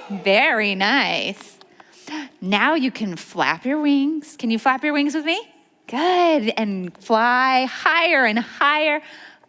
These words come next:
up in the sky.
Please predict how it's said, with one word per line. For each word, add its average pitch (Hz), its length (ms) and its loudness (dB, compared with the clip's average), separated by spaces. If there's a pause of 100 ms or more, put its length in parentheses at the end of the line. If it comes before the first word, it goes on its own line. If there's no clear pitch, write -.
up 349 400 0
in 262 340 2
the 240 240 2
sky. 165 1160 -8